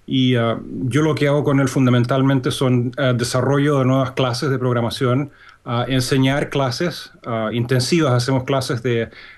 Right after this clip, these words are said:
aproximadamente una semana, algunas son un poco más largas, algunas un poco más cortas. Y las hacemos en, ah, en nuestro, ah, lo que llamamos el rancho, el ranch, que es, eh, es un hotel cerca de Atlanta,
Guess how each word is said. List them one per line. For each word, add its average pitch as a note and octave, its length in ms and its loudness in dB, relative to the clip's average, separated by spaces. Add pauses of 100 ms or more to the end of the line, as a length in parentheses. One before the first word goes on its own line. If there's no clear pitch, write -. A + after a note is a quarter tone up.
(140)
aproximadamente C3 640 0
una C3 100 2
semana, C3 420 2
algunas B2+ 280 0
son B2+ 140 -2
un A#2+ 60 -2
poco C3 200 -2
más B2 120 -2
largas, A#2 360 0
algunas A#2+ 260 0
un B2 80 2
poco B2 200 -4
más A#2 120 -2
cortas. B2 540 -2 (580)
Y C3+ 240 2
las C3 220 0
hacemos D#3 560 0
en, C#3+ 260 2
ah, B2+ 340 2 (200)
en B2+ 200 2
nuestro, C#3+ 720 0
ah, A2 360 0 (560)
lo A#2+ 160 2
que C3 80 4
llamamos C#3 360 2
el B2+ 120 2
rancho, C3+ 480 -2
el G#2+ 100 -8
ranch, C3+ 500 -4
que B2+ 140 -6
es, B2 160 -8
eh, A#2+ 200 -6
es B2 120 -8
un C#3 120 0
hotel D3 320 0
cerca B2+ 360 -2
de A#2+ 60 0
Atlanta, B2 520 -4